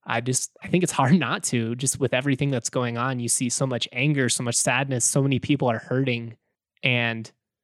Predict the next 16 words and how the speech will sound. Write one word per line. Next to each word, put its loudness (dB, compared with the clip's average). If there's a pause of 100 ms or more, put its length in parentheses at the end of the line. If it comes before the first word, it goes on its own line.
(120)
you 2
know, 2
I'm, 0
I'm 0
proud 2
of 2
so 2
many 2
people 2
for, 0
for -6
going 0
out 0
and, -6
and -4
standing, -2